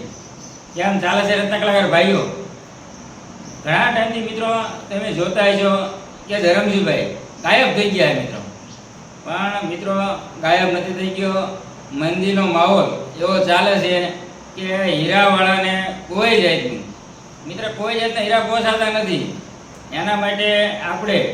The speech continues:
વીડિયો પણ નથી બનાવતા, કારણ કે વીડિયો બનાવવામાં મિત્રો કે સમજણ નથી પડતી કઈ રીતનું બનાવશું.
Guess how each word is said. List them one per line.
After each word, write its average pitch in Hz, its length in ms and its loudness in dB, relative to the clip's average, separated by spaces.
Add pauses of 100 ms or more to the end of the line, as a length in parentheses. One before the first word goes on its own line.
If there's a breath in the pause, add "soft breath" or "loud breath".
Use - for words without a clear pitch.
(380)
વીડિયો 208 300 2
પણ 233 160 -2
નથી 233 220 -4
બનાવતા, 226 380 -2
કારણ 214 420 -4
કે 220 100 -4
વીડિયો 196 320 0
બનાવવામાં 208 580 -2 (1080)
મિત્રો 240 260 -6
કે 240 140 -6
સમજણ 208 280 -2
નથી 254 200 0
પડતી 262 180 -2
કઈ 254 140 -2
રીતનું 233 280 0
બનાવશું. 175 480 2